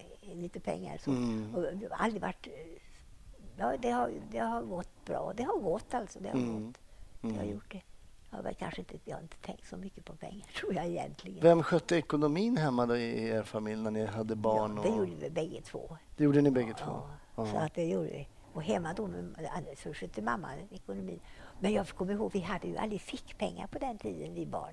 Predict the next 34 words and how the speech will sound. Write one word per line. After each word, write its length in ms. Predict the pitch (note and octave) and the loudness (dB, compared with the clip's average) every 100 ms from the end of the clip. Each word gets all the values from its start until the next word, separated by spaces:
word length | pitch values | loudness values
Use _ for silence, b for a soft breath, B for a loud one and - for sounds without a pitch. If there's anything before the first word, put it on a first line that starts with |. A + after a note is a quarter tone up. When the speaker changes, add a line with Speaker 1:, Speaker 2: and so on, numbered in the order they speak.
| - | 2
Speaker 2:
Nej. 340 | C3+ A#2 A2+ C3+ - - - - - - b b b b | 4 4 0 -4 -12 -20 -20 -20 -20 -20 b b b b
Speaker 1:
Det 100 | - | -8
hade 300 | D#3 A#3+ - | -2 -2 -2
vi 120 | E3+ F#3+ | 0 0
aldrig, 360 | G3 F3+ D3 | 0 -4 -8
så 100 | - | -6
det. 180 | B1 D#3+ - b b b | -6 -8 -10 b b b
Utan 220 | - F#3 F#3 | -2 -2 2
mamma 220 | F#3+ F3+ | 0 0
kan 160 | - G3+ | 0 -4
inte 120 | - | -4
få 180 | F3+ C#3+ | -8 -6
fem 300 | F3+ D3 C3 | -2 -4 -2
öre 260 | B2+ - - - - - | -4 -4 -8 -14 -20 -8
till 120 | E3 | -4
en 100 | E3 | -2
glass 460 | C3+ D3 - - D3 | -2 -2 -4 -6 -6
eller 200 | C3 D3 | -4 -6
så. 220 | - - B B - | -8 -10 B B -12
Speaker 2:
Ja. 60 | - | 0
Speaker 1:
Det 60 | F#3 | 2
var, 120 | F3 F3+ | 2 2
det, 160 | F3+ - | -2 0
nej, 320 | G#3 A3 B3 - - | 2 2 -2 -8 -6
det 80 | G#3+ | -2
var 80 | A#3 | -2
inte 140 | - | -4
tänkbart 540 | - C4 B3+ - - | -4 -4 -4 -8 -6
att 160 | - A3+ | -8 -8
vi 100 | G#3+ | -10
skulle 260 | - G3 G3 | -6 -4 -4
ha 140 | F#3+ | -4
fickpengar. 680 | - A#3+ - D3+ D3+ - E3+ | -8 -12 -8 -6 -6 -10 -2
Speaker 2:
Nej. 420 | C3+ A#2 G2 F2+ | 2 2 2 -4